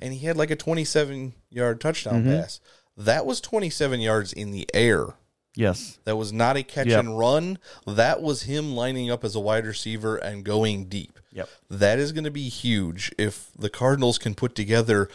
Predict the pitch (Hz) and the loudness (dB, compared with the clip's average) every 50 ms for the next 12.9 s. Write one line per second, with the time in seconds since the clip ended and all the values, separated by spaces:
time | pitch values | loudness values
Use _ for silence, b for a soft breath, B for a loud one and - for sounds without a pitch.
0 | B B _ 101 104 101 104 101 98 95 92 92 87 90 101 113 117 117 113 107 | B B _ -4 0 0 0 0 0 -2 -4 -6 -4 0 2 2 2 0 -4 -4
1 | - 117 120 120 117 117 113 101 98 92 - - 127 - - - 120 127 135 139 | 0 2 2 4 4 2 2 2 0 0 0 -2 -2 -2 0 2 4 4 6 4
2 | 147 151 - _ _ _ _ _ _ _ _ _ _ _ _ _ _ _ - 113 | 2 0 -4 _ _ _ _ _ _ _ _ _ _ _ _ _ _ _ -6 -4
3 | 107 135 175 180 147 170 196 214 214 - - 131 117 101 - - - - - 117 | -2 -2 -2 -2 0 0 0 0 -2 -4 -8 -12 -12 -14 -16 -16 -14 -6 0 2
4 | 139 180 190 185 180 185 180 170 156 151 147 139 127 117 117 117 110 87 71 62 | 2 2 2 0 -2 0 2 4 4 4 2 0 0 2 2 2 2 0 -2 -6
5 | - - - - 113 113 113 107 - - 120 127 127 127 127 135 139 - 131 127 | -10 -12 -4 0 2 2 2 2 0 0 0 0 0 0 -2 0 0 2 2 4
6 | - - 127 123 123 131 131 - 131 127 120 123 131 123 117 - 120 120 131 135 | 4 6 6 6 4 4 2 -2 -2 0 2 2 2 0 0 -2 -4 -4 -4 -4
7 | - - 131 123 127 120 113 - - - 113 123 123 127 123 113 123 123 120 120 | -6 -8 -8 -8 -8 -8 -8 -4 0 2 2 4 2 2 0 -2 -2 -2 -2 -2
8 | 113 104 101 101 107 117 135 147 151 b b b b b b b b b b b | 0 2 4 4 4 4 2 -2 -4 b b b b b b b b b b b
9 | _ _ - 107 110 107 - - 104 98 - 135 135 123 - 127 123 - - 92 | _ _ -2 2 2 2 4 2 2 2 2 2 0 0 -2 -4 -4 -4 -6 -10
10 | 87 76 - 98 95 95 92 104 104 98 - - 90 87 - - - 110 113 156 | -8 -4 -2 0 0 0 0 0 -2 -2 -2 -2 -4 -2 -2 0 2 2 2 2
11 | 170 165 135 135 131 127 120 117 117 110 110 107 107 104 104 101 101 98 101 101 | 2 2 2 4 4 4 4 2 0 0 -2 -4 -6 -6 -4 -4 -4 -4 -4 -6
12 | 98 - - - 101 95 92 - 87 87 87 80 - - 110 90 - | -6 -8 -6 -4 -4 -4 -4 -4 -4 -4 -4 -4 -2 -2 -4 -4 -4